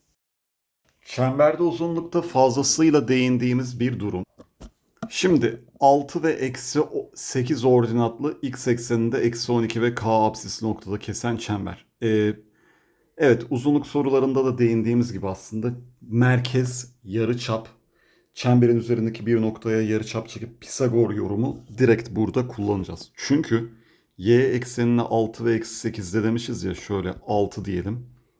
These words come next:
Bir eksi sekiz yapalım. Şu şekilde. Sonra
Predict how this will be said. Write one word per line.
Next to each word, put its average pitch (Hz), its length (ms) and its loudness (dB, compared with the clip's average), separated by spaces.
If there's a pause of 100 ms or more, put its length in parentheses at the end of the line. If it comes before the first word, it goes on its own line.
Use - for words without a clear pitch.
(460)
Bir 101 420 -2
eksi - 340 -6
sekiz 104 480 -4
yapalım. 98 540 -4 (300)
Şu 104 60 -12
şekilde. 95 600 -6 (720)
Sonra 123 640 2